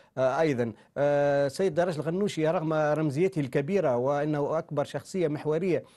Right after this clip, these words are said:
في حركة النهضة لدى ال-، القيادات ولا حتى لدى قاعدة حركة النهضة،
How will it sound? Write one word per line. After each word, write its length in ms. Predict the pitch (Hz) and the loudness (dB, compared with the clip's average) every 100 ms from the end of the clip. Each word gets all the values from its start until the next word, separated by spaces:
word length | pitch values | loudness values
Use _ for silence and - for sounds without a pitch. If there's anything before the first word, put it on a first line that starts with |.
| _ | _
في 80 | - | -8
حركة 360 | 131 156 165 147 | -4 -2 -2 -4
النهضة 460 | 151 160 190 135 127 - - | -4 0 0 0 -4 -6 -12
لدى 300 | 139 151 147 | -2 0 2
ال-، 200 | 156 151 | 0 0
القيادات 800 | 143 135 - 165 170 156 196 151 | 0 -2 -2 0 2 2 2 2
ولا 140 | 151 147 | 0 -2
حتى 240 | - - | -2 -2
لدى 220 | 165 151 | 0 0
قاعدة 680 | 151 151 147 190 151 143 135 | 0 0 -2 0 -2 -2 -2
حركة 480 | 123 147 156 135 127 | -2 -4 -4 -4 -6
النهضة، 400 | 135 185 175 170 | -4 -4 -4 -6